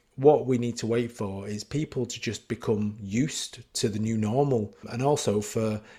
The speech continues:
pay rises to start filtering through. That's why I think we need to tough it out till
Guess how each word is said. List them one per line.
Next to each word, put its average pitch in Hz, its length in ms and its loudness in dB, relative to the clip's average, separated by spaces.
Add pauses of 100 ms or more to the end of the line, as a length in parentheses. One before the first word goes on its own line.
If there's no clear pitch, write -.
pay 135 200 8
rises 110 500 0
to - 120 -8
start 104 340 -4
filtering 107 440 -6
through. 123 320 2 (520)
That's 185 260 4
why 143 160 6
I 135 60 4
think 143 460 2
we 127 140 4
need 156 220 2
to - 120 -10
tough - 220 0
it - 80 2
out 107 300 -6
till 107 280 -4